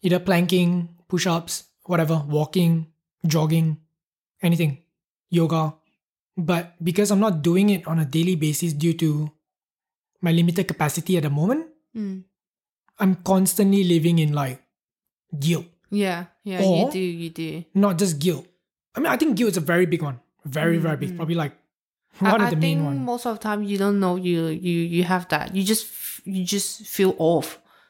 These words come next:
Speaker 2: But if you ask yourself, like, you can actually analyze and come to a conclusion, like, "Oh, because I'm not walking.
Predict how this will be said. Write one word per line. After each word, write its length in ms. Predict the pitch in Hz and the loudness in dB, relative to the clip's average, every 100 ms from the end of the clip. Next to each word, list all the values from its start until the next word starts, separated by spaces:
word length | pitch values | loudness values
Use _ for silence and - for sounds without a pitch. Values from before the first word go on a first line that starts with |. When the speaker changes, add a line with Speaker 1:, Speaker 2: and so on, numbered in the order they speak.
| _ _ _ _ _ _ | _ _ _ _ _ _
Speaker 2:
But 220 | 196 208 | 0 2
if 200 | 135 190 | 2 2
you 80 | 202 | 2
ask 280 | 190 190 202 | 4 2 2
yourself, 400 | 196 - 170 165 | 0 2 2 2
like, 240 | 170 156 | 2 0
you 80 | 165 | -2
can 240 | 165 180 170 | -2 0 0
actually 560 | 165 170 - 175 170 | -2 -2 -2 -2 -2
analyze 560 | - 165 160 151 147 160 | -2 -2 0 0 -2 -2
and 180 | 147 147 | -6 -4
come 180 | - 165 | -4 -2
to 100 | 170 | -4
a 20 | |
conclusion, 580 | - 147 156 156 160 156 | -4 -4 -2 -4 -4 -4
like, 180 | - - | -6 -2
"Oh, 260 | 320 - - | 0 0 -2
because 380 | 185 196 170 - | -4 -2 -2 0
I'm 140 | 247 | 0
not 140 | 254 | 0
walking. 440 | 190 240 247 185 | 0 0 -2 -6